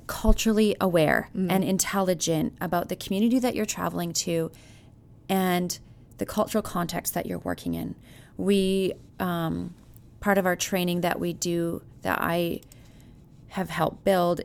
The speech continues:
Speaker 1: and really, um, encourage all travelers to do, is just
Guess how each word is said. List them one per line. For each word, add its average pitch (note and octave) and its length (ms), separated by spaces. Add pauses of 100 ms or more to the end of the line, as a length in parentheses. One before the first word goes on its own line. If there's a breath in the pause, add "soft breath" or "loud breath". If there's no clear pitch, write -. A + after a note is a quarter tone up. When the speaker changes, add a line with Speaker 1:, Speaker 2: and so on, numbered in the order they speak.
Speaker 1:
and E3+ 500 (600)
really, E3+ 680 (180)
um, E3+ 440 (760)
encourage F3 560
all G#3+ 240
travelers E3 760
to E3+ 120
do, D#3+ 300
is E3 220
just F3+ 240